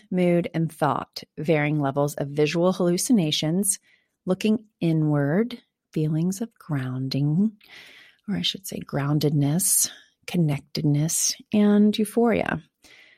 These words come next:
Less desirable but normal effects include queasiness, nausea, increased heartbeat, and headaches. A lot of these physical side effects can be diminished, um, by,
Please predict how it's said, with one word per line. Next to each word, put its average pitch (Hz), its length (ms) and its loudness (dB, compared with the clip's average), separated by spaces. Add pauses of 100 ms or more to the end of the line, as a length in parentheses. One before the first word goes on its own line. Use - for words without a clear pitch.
(140)
Less 214 300 10
desirable 180 680 8
but 208 260 2
normal 320 560 4
effects 220 400 -2
include 202 420 0
queasiness, 220 760 0
nausea, 196 800 4
increased 175 480 -2
heartbeat, 180 600 0
and 160 120 -4
headaches. - 600 -4 (520)
A 202 80 4
lot 233 260 8
of 370 80 0
these 254 180 2
physical 190 460 0
side 190 200 2
effects 185 420 0
can 170 160 0
be 160 120 2
diminished, 151 680 0
um, 147 240 -4
by, 139 220 -6